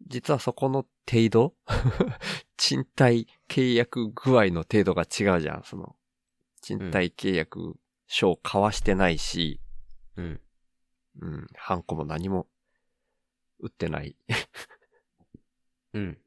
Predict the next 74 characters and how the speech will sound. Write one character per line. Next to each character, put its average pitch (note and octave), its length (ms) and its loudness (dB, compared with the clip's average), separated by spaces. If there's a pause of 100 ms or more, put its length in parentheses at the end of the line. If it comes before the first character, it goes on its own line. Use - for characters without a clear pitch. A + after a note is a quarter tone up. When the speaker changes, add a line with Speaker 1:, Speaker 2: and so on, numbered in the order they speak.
Speaker 2:
も C3 140 -2
し - 80 -8
か D3+ 100 -6
す C#3 120 -4
る A#2 120 -2
と、 D3+ 420 0 (440)
Speaker 1:
う - 40 0
ん。 A2 40 6
Speaker 2:
急 B2 160 4
に A2+ 120 -2
周 A#2 200 -2
さ G#2 180 0
ん F#2 80 -2
が E2 180 4
来 E2+ 200 2
月 F2 180 -4
か F#2+ 120 2
ら E2+ 100 4
払 F#2 240 2
わ F2+ 100 2
な F2+ 100 -2
く - 100 -12
な E2+ 100 -6
る D#2+ 100 -8
か - 120 -8
も D#2+ 100 -12
し - 100 -12
れ E2 100 -2
な D2+ 120 -6
い D2+ 60 -10
し、 - 460 -4 (300)
Speaker 1:
う B2 60 0
ん G#2 220 -2
う F#2 100 -2
ん。 E2+ 280 -6 (440)
Speaker 2:
急 A#2 500 2
に G#2 560 -2 (840)
大 G2+ 180 4
家 F#2+ 60 2
さ F2+ 160 0
ん E2+ 60 -4
が D#2+ 260 0 (240)
ち - 80 -4
ゃ G2 80 4
ん F2 80 -4
と E2+ 280 0
契 F#2+ 200 2
約 F2 300 0
し - 240 -8
た F#2 140 4
お E2+ 60 -2
客 - 200 -6
さ F2 140 -2
ん E2+ 100 0
を D#2+ 80 -4
住 - 160 -6
ま E2 120 2
わ F2 100 2
せ F#2+ 120 -2
る E2+ 80 -6
か D#2+ 120 -6
も - 80 -6
し - 120 -10
れ D2+ 80 -6
な C#2+ 100 -8
い C#2 40 -10
っ - 20 -16
て - 140 -18
こ C#2 80 -14
と - 80 -20
で - 40 -16
す - 80 -16
よ C2+ 60 -12
ね。 G#2+ 200 -10